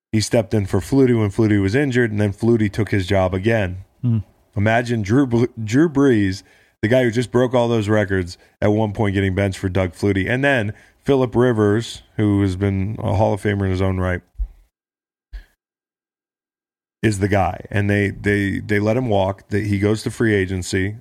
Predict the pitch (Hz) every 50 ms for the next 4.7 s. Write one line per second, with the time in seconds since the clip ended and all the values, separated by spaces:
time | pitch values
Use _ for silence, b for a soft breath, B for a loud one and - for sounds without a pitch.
0 | - - 98 98 95 95 95 90 90 90 - _ _ _ _ _ _ _ _ _
1 | _ _ - 170 160 143 139 127 117 104 110 117 120 107 101 98 101 92 87 87
2 | 98 92 90 87 - _ _ _ _ _ _ _ _ _ _ _ _ _ _ -
3 | _ - - 123 139 156 170 180 185 160 127 104 107 104 98 90 - 110 104 98
4 | 98 95 - - 101 90 - - 92 90 - - -